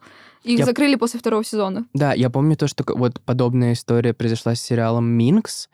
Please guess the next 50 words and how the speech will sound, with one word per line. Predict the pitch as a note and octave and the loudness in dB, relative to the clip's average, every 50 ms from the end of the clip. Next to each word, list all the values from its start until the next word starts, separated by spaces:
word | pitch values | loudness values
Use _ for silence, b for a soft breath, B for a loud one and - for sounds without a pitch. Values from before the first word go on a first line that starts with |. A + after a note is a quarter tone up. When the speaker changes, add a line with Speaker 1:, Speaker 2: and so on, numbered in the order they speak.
| b b b b _ | b b b b _
Speaker 2:
Я | - A#2+ | 0 0
не | A#2+ B2 | 2 2
помню, | B2 C#3 C3+ C3+ C3 B2+ | 2 0 0 2 2 0
кто | A#2 - - B2 | 0 0 0 0
его | B2 A#2+ A#2+ A#2 | 2 2 0 0
выпускал. | A#2+ A#2 A#2 - C3 B2 - - - - A2+ A2+ C3 E3 F#3 G3+ - b b b b b _ _ _ | 0 -2 -4 -4 -6 -8 -8 -8 -6 -2 -2 0 0 0 0 -2 -4 b b b b b _ _ _
Мне | - A#2 A#2+ | -2 -2 0
кажется, | A#2+ - A#2 A#2 A#2+ - - | 0 0 0 -2 -2 -6 -10
какой-то | - A#2+ - A#2+ A#2+ - B2 | -10 -6 -4 -4 -4 -4 -4
тоже | - B2 B2 A#2+ A#2+ | -2 -2 -2 -2 -4
Hulu | - - - - A#2+ B2+ C#3+ D#3+ E3 E3 D3 B2 | -6 -8 -6 -2 0 0 2 2 2 2 2 2
или | - - A#2 A2+ | 0 0 0 -2
кто-то... | A2+ - - - - | -2 -4 -4 -2 0
Ну, | G#3 A3+ | 2 2
вот | F3 B2+ | 2 2
какой-то | - - - - A#2 A2+ - - | -2 -4 -4 -2 -4 -4 -4 -8
такой | - G#2+ - - G#2 F#2+ | -8 -6 -2 -2 0 0
не | G2 G2+ | 0 0
ос-, | G2+ - | -2 -2
не, | - A2 A2+ A2+ A2+ | -2 0 0 2 2
не | A2+ A2+ A#2+ | 2 2 2
мастодонт, | A#2 A#2 - - B2+ B2 A2+ F#2+ F2 - | 2 0 0 -2 -2 -2 -2 -2 -4 -4
короче, | - F#2 - E3 - - - - | -4 -4 -4 -4 -6 -6 -8 -10
их | - - | -8 -10
Speaker 1:
Ну, | |
Speaker 2:
выпускал. | E2+ - F3+ - - B3+ G#3 G#3+ | -10 -10 -10 -8 -4 -2 0 0
Speaker 1:
обычно | - - - F#4 | 0 -2 -2 -2
Netflix | F4 D#4 C4+ A#3 A#3 G#3 F#3 - - - - - | -2 0 0 -2 -2 -4 -8 -10 -14 -18 -12 -6
Speaker 2:
А, | A#3 A3+ A2+ G#2+ | -4 -2 -2 -2
Speaker 1:
скупает | F2+ - | 0 0
Speaker 2:
нет, | C3+ B2 G#2+ - - | 0 0 -2 -2 -4
это | - A#2+ B2 C3 | -4 -2 -2 0
не, | B2+ | 0
Speaker 1:
скорее. | B2+ - | 0 -2
Speaker 2:
это | B2+ - C3+ | -2 -2 -2
не | C3 C3 | 0 0
Netflix | C3 B2 G#2+ A2+ - - D3 D#3 C3 A#2 | 0 0 -2 -4 -4 -4 -4 -4 -4 -2
был, | A2+ G#2 G#2 | -2 -2 -2
это | G2+ - | -2 -4
точно, | - - G#2+ G#2 - - G#2+ G#2 F2+ - | -4 -2 -2 -2 -2 -4 -4 -4 -4 -4
э, | - G#2 A#2 | -6 -8 -8
какой-то | - - - D#3+ E3 - C#3 | -6 -4 -2 -2 -2 -2 -2
вот | B2 A#2+ - | -2 -2 -2
не | A#2+ | -2
особо | A#2 - - B2 A#2 A2 G#2 G2 F#2 - | -2 -2 -2 -2 0 0 0 0 0 -2
известный, | A2+ - A2+ A2+ G#2+ - - G2 | -4 -2 -2 -2 -2 -4 -6 -6
по-моему. | - G2+ F#2+ F#2+ G2+ C#3+ | -6 -4 -4 -2 2 2
Ну, | A3+ G#3 | 2 2
типа, | - - - C#3 | 2 0 -2 -2
Speaker 1:
Не-, | - - | -2 -4